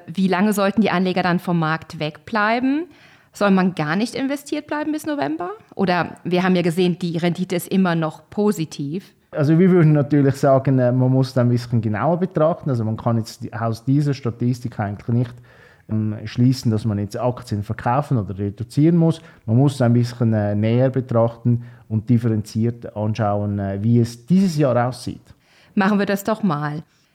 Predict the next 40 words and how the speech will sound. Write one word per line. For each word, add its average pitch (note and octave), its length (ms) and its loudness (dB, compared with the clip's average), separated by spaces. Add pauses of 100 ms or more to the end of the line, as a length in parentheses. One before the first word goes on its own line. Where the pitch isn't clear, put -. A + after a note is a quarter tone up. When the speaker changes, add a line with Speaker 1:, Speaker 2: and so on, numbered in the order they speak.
(160)
Speaker 1:
Deine C4 340 0
Interpretation B3+ 720 0
der G#3+ 80 0
Börsenregel G#3+ 760 0
ist - 480 -2
ja F#3+ 220 2
nicht, G#3 280 2
dass F3+ 140 -2
man E3+ 160 2
Ende F3+ 300 2
April F3 340 -2
das E3 200 -2
gesamte D#3+ 500 -2
Aktienengagement D#3 840 -2
verkaufen D#3 500 -2
sollte C#3+ 320 -6
in C#3+ 80 -4
dem C#3+ 180 -4
Fall. B2 380 -10 (460)
Speaker 2:
Nein, D3 240 4
definitiv D#3 540 4
nicht. B2+ 240 2
Also A#2 200 2
wir E3 60 6
müssen D#3+ 380 4
schauen, D3 440 2
wo C#3+ 180 2
sind D#3 320 2
wir D3+ 180 2
denn, B2+ 420 0
äh, A#2+ 140 -2
im B2+ 160 0
großen C3+ 460 -2
Trend? A2 380 -2
Und, A2+ 260 -2
äh, A2 160 0
der A#2+ 160 0
große C#3+ 400 0
Unterschied D#3 480 -2
hier C#3 220 4